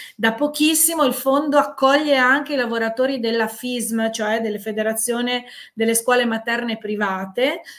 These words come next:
eh, proprio dieci giorni fa è stato chiuso l'accordo con la fism, eh, l'adesione vie-, avviene attraverso la compilazione di documenti che si possono scaricare dal sito e che devono essere trasmessi attraverso il proprio datore di lavoro.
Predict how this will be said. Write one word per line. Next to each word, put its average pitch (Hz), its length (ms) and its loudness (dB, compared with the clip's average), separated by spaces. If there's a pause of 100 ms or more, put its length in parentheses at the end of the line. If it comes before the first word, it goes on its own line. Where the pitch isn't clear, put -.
(160)
eh, 208 240 0
proprio 208 580 -2
dieci 220 600 -8
giorni 226 340 -2
fa 214 280 0
è 196 40 0
stato 196 300 -6
chiuso 214 260 -6
l'accordo 208 600 -2
con 196 300 -6
la 202 300 -2
fism, 254 460 -4
eh, 302 440 2
l'adesione 233 540 -2
vie-, 214 320 -4
avviene 247 580 0
attraverso 226 500 -4
la 202 120 -4
compilazione 226 640 -6
di 202 100 -8
documenti 220 680 -4 (280)
che 277 120 0
si 254 160 0
possono 254 460 6
scaricare 208 520 -2
dal 370 220 0
sito 233 460 0
e 285 140 4
che 220 160 -4
devono 208 280 -4
essere 214 300 -4
trasmessi 240 480 -6
attraverso 233 580 -4 (280)
il 311 100 -10
proprio 208 320 -4
datore 202 340 -2
di 185 120 -6
lavoro. 180 520 -6